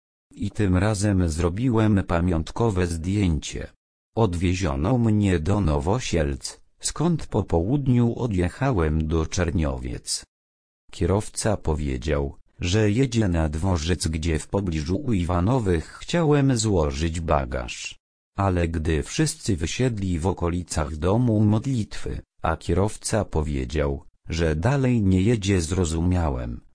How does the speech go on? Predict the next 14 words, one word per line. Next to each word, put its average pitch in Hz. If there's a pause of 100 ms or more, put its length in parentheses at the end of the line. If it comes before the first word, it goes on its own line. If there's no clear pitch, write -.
(140)
że 85
za 92
jego 76
pośrednictwem 82
być 104
może 120
pan 82
poleca 107
mi 107
udać 85
się -
tam 113
na 90
zebranie, 73